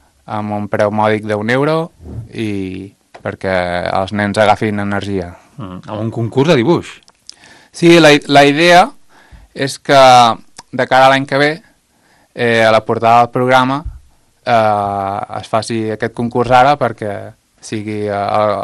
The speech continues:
Speaker 1: el que ens agradi més o... Sí, el, sigui la portada de l'any que ve.
Speaker 2: De la Festa del Most.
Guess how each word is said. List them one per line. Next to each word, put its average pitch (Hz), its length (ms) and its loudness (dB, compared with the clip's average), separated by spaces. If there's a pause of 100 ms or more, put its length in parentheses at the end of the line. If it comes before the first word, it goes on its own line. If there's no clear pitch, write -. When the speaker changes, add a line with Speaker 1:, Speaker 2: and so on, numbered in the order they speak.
(100)
Speaker 1:
el 104 160 -4
que 110 100 -4
ens 104 100 -6
agradi 113 360 0
més 143 440 -2
o... 107 500 -4 (100)
Sí, 107 160 -8
el, 101 160 -12 (680)
sigui 113 260 -4
la 110 140 -2
portada 110 340 0
de 107 80 0
l'any 104 140 -8
que 98 100 -8
ve. 98 140 -10 (500)
Speaker 2:
De 110 140 -6
la 85 80 -8
Festa - 260 -10
del 104 140 -4
Most. 104 320 -8